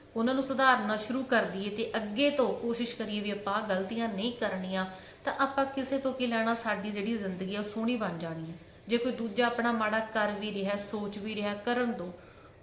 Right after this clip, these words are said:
ਉਹਨੇ ਉਹ ਚੀਜ਼ਾਂ ਭੁਗਤਣੀਆਂ। ਅੱਜ ਨਹੀਂ ਭੁਗਤੂਗਾ, ਕੱਲ੍ਹ ਨੂੰ ਭੁਗਤੂਗਾ, ਪਰ ਉਹ ਭੁਗਤੂਗਾ ਜ਼ਰੂਰ। ਪਹਿਲਾਂ ਹੁੰਦਾ ਸੀ ਲੇਖਾ ਜੋਖਾ, ਕਹਿ ਦਿੰਦੇ ਸੀ ਵੀ, ਅ, ਮਰਨ ਤੋਂ ਬਾਅਦ ਬੰਦਾ ਲੇਖਾ ਜੋਖਾ ਦਿੰਦਾ ਹੈ,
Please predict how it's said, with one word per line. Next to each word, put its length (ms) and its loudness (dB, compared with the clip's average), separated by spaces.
ਉਹਨੇ 340 4
ਉਹ 260 0
ਚੀਜ਼ਾਂ 360 0
ਭੁਗਤਣੀਆਂ। 680 0
ਅੱਜ 160 0
ਨਹੀਂ 180 4
ਭੁਗਤੂਗਾ, 500 2
ਕੱਲ੍ਹ 280 2
ਨੂੰ 180 2
ਭੁਗਤੂਗਾ, 500 -4
ਪਰ 140 6
ਉਹ 240 2
ਭੁਗਤੂਗਾ 680 2
ਜ਼ਰੂਰ। 380 -2
ਪਹਿਲਾਂ 300 6
ਹੁੰਦਾ 300 2
ਸੀ 260 -2
ਲੇਖਾ 360 0
ਜੋਖਾ, 460 0
ਕਹਿ 120 2
ਦਿੰਦੇ 260 2
ਸੀ 180 -2
ਵੀ, 280 -4
ਅ, 60 -2
ਮਰਨ 380 2
ਤੋਂ 200 0
ਬਾਅਦ 380 6
ਬੰਦਾ 320 0
ਲੇਖਾ 360 -2
ਜੋਖਾ 380 0
ਦਿੰਦਾ 260 -4
ਹੈ, 80 -10